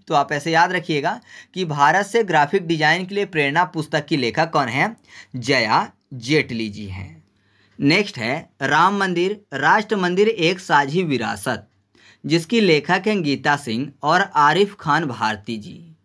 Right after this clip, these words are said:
कैसे याद रखेंगे? यहाँ पर देखिए शब्द क्या लिखा हुआ है, राम मंदिर, राष्ट्र मंदिर एक साझी विरासत। तो आपको पता है जब राम मंदिर का उद्घाटन हुआ तो राम मंदिर के लिए कई सारे गाने बने,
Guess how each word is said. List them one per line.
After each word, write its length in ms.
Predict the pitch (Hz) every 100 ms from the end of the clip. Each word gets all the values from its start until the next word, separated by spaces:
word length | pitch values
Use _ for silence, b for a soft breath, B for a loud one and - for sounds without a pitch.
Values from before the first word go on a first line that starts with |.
| _ b b b b
कैसे 320 | 165 165 160
याद 180 | 233 185
रखेंगे? 300 | 156 156 165
यहाँ 140 | 180 185
पर 100 | 196
देखिए 200 | 185 208
शब्द 300 | 208 190 190
क्या 160 | 196 175
लिखा 240 | 160 165
हुआ 100 | 180
है, 80 | 170
राम 340 | 156 180 208 196
मंदिर, 320 | 190 202 202
राष्ट्र 400 | 147 175 185 190
मंदिर 280 | 170 180 202
एक 380 | 160 160 185
साझी 500 | 202 - 151 143 165
विरासत। 560 | 180 113 104 101 101 - _ b b b b
तो 80 | 156
आपको 360 | 156 160 160 202
पता 300 | 190 185 214
है 100 | 208
जब 240 | 165 185 190
राम 360 | 139 139 180
मंदिर 240 | 185 185 190
का 120 | 208
उद्घाटन 640 | 180 151 123 127 139 196
हुआ 280 | 143 113 113 139 _ _ _
तो 100 | 180
राम 320 | 165 151 175
मंदिर 280 | 196 196 214
के 140 | 208
लिए 120 | 214 214
कई 280 | 202 180
सारे 340 | 185 185 170 180
गाने 420 | 143 123 120 113
बने, 280 | 107 101